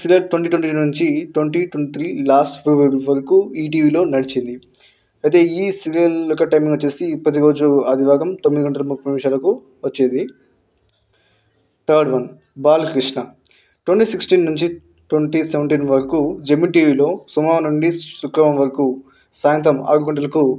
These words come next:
ప్రసారం అయ్యింది. ఫోర్త్ వన్ కర్మఫల్ దాత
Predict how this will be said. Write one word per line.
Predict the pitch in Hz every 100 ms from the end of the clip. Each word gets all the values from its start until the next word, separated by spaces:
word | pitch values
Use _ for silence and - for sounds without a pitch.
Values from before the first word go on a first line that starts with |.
| -
ప్రసారం | 139 147 147 147
అయ్యింది. | 139 135 131 127 127 _ _ _ _ _ _ _ -
ఫోర్త్ | 170 170 147
వన్ | 131 135 _ _ _ - - _ _
కర్మఫల్ | - 185 196 180 170
దాత | 151 151